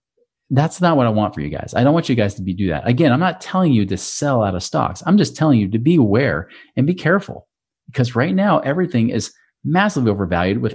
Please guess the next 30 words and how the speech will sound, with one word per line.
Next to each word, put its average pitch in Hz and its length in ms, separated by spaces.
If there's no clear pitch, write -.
all 143 140
the 185 60
money 170 160
pumping - 260
in 113 60
the 104 60
market, 92 320
it's - 160
created 120 480
a 123 140
bubble. 120 560
Just 185 200
like 180 140
there's 135 140
been 95 220
bubbles 151 380
from 110 120
the 101 80
nineties, 170 540
and 87 100
then 87 100
there's 113 180
a 147 60
tech 165 320
bubble, 156 420
and 87 100
then 87 140
there 123 120
was 143 100
a, 170 180